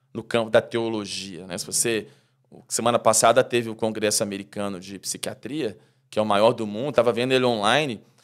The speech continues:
e tinha duas mesas redondas discutindo espiritualidade e saúde mental.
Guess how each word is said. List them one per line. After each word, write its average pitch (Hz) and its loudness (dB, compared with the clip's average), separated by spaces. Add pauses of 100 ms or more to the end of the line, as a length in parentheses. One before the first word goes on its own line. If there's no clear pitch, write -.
(160)
e - -14
tinha 131 0
duas 143 2
mesas 120 0
redondas 107 -4
discutindo 139 -4
espiritualidade 135 2
e - -2
saúde 147 0
mental. 143 -2